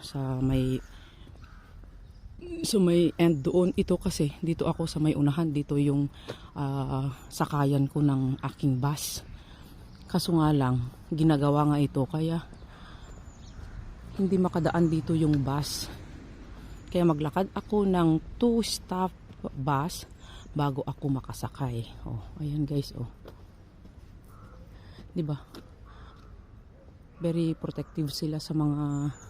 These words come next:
workers nila. May ganyan sila, oh. Mga bari-barricade na yan. Ito kasi dito, guys, is ano, ah, station. Ayan, oh. Pero, wala.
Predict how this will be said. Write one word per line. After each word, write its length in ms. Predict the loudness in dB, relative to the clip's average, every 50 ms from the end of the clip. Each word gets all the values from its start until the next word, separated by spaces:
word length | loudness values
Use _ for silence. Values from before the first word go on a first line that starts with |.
| -18 -20 -20 -20 -20 -18 -18 -18 -18 -12 -4 -2
workers 500 | -2 -2 -2 -2 -2 -2 -2 -4 -4 -2
nila. 240 | -2 0 -2 -2 -6 -10 -18 -20 -8 -4
May 140 | -2 -2 0
ganyan 400 | 0 0 0 0 0 -2 -4 -4
sila, 260 | -4 -4 -4 -4 -6
oh. 120 | -8 -8 -10 -18 -20 -20 -20 -20 -20 -20 -20 -16 -8 -6
Mga 100 | -6 -4
bari-barricade 640 | -2 -2 -2 -2 -2 -2 -4 -4 -4 -4 -8 -6 -4
na 140 | -4 -4
yan. 80 | -2 -4
Ito 180 | -2 -2 -2 -4
kasi 220 | -4 -4 -4 -2
dito, 240 | 0 0 0 2 2
guys, 320 | 2 2 2 2 0 0
is 160 | -4 -4 -2
ano, 320 | 0 2 4 4 4 4 0 -4 -16 -16 -16 -16 -16 -18 -18 -18 -18 -18 -14 -6
ah, 560 | -2 0 2 2 4 2 2 2 2 0 0 -2 -6 -12 -16 -14 -12
station. 640 | -12 -2 2 4 4 4 4 4 4 6 4 4 2 -2 -10 -16 -18 -18 -18 -18 -18 -18 -18 -18 -18 -16 -16 -14 -14 -14 -14 -6
Ayan, 320 | -2 0 2 2 2 0 0
oh. 80 | 0 4
Pero, 340 | 6 8 8 10 8 8 6 4 0 -10 -14 -14 -14 -14 -12 -12 -12 -12 -12 -12 -12 -8 -2
wala. 320 | 2 4 6 6 4 4